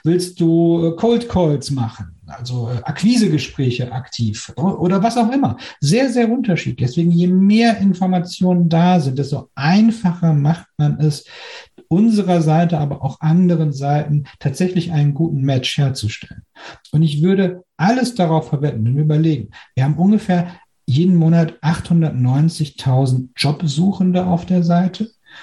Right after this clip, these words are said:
und gegenüber knapp fünf Mi-, Entschuldigung, achthundertneunzigtausend, ähm, Stellenangebote und dagegenüber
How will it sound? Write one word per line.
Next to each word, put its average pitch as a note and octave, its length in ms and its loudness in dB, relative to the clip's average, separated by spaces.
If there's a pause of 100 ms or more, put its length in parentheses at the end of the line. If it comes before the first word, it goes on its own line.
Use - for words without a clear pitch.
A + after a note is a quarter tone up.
(140)
und C3+ 140 -2
gegenüber E3+ 720 2 (220)
knapp E3 220 0
fünf A3+ 480 2
Mi-, F3+ 140 2
Entschuldigung, D3 440 0 (160)
achthundertneunzigtausend, C3 1500 0
ähm, A2+ 480 0
Stellenangebote F#3+ 840 2
und D#3+ 80 2
dagegenüber D#3+ 580 0